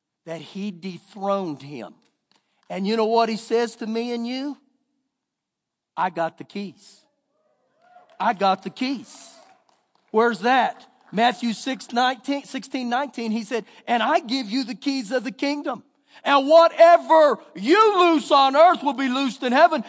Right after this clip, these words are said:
And whatever you bind on earth will be bound in heaven." And so when you look at all this stuff, the Holy Spirit's a convincer. And he's trying to convince us, one, we need a Savior,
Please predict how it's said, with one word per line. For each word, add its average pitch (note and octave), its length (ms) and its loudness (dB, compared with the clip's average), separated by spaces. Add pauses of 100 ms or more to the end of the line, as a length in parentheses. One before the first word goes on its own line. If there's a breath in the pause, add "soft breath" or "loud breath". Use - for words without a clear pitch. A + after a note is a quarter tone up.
(100 loud breath)
And C4+ 160 4
whatever D#4+ 420 6
you D#4 200 4
bind E4+ 460 6
on C4+ 220 4
earth B3 240 0
will C#4+ 120 -4
be C#4 140 -6
bound C#4+ 300 2
in C#4 100 -2
heaven." D4+ 280 0 (180 loud breath)
And C4+ 160 -2
so D#4 200 2
when D#4 180 0
you D4+ 140 2
look G4 300 -2
at E4 100 4
all D#4 200 8
this C4+ 180 -6
stuff, - 200 4 (200 loud breath)
the C4+ 120 4
Holy F4+ 300 4
Spirit's F4+ 420 -4
a D#4 100 -2
convincer. D#4 800 -2 (400 soft breath)
And D4 180 0
he's D#4 200 0
trying E4 440 4
to D#4+ 80 -2
convince C#4+ 400 -2
us, C4 120 -6
one, D4+ 360 4
we D#4+ 140 -2
need D#4 180 -2
a C#4 80 -6
Savior, D4 440 0